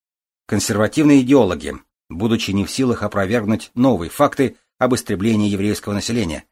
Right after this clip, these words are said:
провозгласили, что от труда Голдхагена исходит опасность широкого распространения в Ф Р Г настроений скепсиса и страха, самообвинений и самоуничижения. Выражались опасения,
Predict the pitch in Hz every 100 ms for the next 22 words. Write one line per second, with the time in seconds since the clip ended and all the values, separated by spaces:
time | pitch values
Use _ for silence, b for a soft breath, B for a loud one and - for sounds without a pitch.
0 | _ _ _ _ 85 82 80 82 - 127
1 | 104 80 - 90 - 92 - - 80 107
2 | 95 92 - 135 120 95 87 - _ _
3 | - 101 - 143 131 - - 131 123 131
4 | - - - 110 135 110 107 - - 101
5 | 104 110 95 90 90 92 127 117 b _
6 | 107 - 110 120 120 117 - - 113 -
7 | - 123 - - - 135 - 73 - _
8 | _ - 117 87 82 76 85 110 107 104
9 | - - 71 76 87 - 98 123 101 69
10 | - _ _ _ _ _ - 71 76 78
11 | 127 135 131 - 127 - 147 90 65